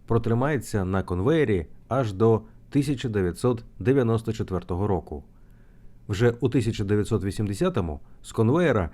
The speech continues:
щодня сходило понад шістсот «М-ок». Найбільше машин було випущено у тисяча дев'ятсот вісімдесят шостому році — сто п'ятдесят чотири тисячі триста одна автівка. А взагалі, із тисяча дев'ятсот сімдесят дев'ятого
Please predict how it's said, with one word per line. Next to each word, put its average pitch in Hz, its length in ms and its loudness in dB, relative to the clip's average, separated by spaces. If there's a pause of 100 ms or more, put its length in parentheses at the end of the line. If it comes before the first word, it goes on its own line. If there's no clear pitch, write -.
(140)
щодня 165 400 0
сходило 143 460 2
понад 123 360 -2 (160)
шістсот - 680 0
«М-ок». 80 400 -4 (520)
Найбільше 110 500 2
машин 156 400 2 (180)
було 156 240 4
випущено 131 680 0
у 127 140 0
тисяча 175 420 -2
дев'ятсот 113 520 0 (100)
вісімдесят 120 520 0
шостому 104 440 -2
році — 92 400 -2 (320)
сто - 300 2
п'ятдесят 98 480 -2
чотири 90 320 -4
тисячі 175 540 2 (260)
триста 135 460 0
одна 92 380 -2
автівка. 82 640 -6 (500)
А 104 120 -2
взагалі, 123 560 2 (220)
із 139 160 2
тисяча 120 340 -2
дев'ятсот 110 480 0
сімдесят 98 360 -2
дев'ятого 101 560 0